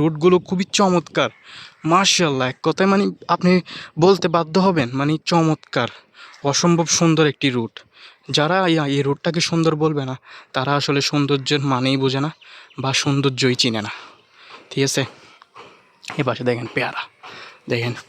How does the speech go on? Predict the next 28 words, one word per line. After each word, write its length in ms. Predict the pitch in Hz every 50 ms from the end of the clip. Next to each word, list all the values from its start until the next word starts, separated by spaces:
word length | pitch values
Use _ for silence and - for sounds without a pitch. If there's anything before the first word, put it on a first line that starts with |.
| _ _ _ _ -
এগুলো 180 | 135 135 135 135
হচ্ছে 180 | 139 139 -
মসজিদের 500 | 151 143 139 131 123 127 131 127 143 135 131 - - - _
পেয়ারা 240 | - 135 131 123 120 117
গাছ 120 | 117 - -
আর 100 | 123 123 -
কি, 100 | - 127 - - - - - - - - - - - _
এখানে 200 | _ - 135 131 -
পেয়ারা 260 | - 143 139 127 117 117
ধরছে, 360 | 117 131 127 - - - 135 - - - - - - _ _ _ - - - - - - - - _ -
অনেকগুলো 520 | 151 156 170 175 175 170 151 143 160 156 139 -
পেয়ারা 220 | 156 143 135 123 120
আছে 120 | 120 - 120 120
দেখেন। 200 | 117 113 120 117 - - - - - - - - - - - - - _ _ _ _ _ _ _ _ _ -
এই 60 | 139 131
যে 40 | 135 127
দেখা 140 | 123 113 127
যাচ্ছে 160 | 131 - - 147 -
পেয়ারা, 260 | 151 135 131 139 139 - - - - - - - -
হ্যাঁ 200 | - - - 123 123 131
দেখা 140 | 123 - - 117
যাচ্ছে, 200 | 120 - - - - - - - - - - - _ _ _ _ -
এই 40 | 127 127
যে 40 | 127 120
দেখা 140 | 113 117 120
যাচ্ছে 200 | 120 - - - 147 - - - - -
পেয়ারা, 280 | - 127 117 117 123 139 - - _ _ _ - - - - - - _ _ _ _ _ _ _ _ - - - - 131
গাছে 280 | 123 117 - - 143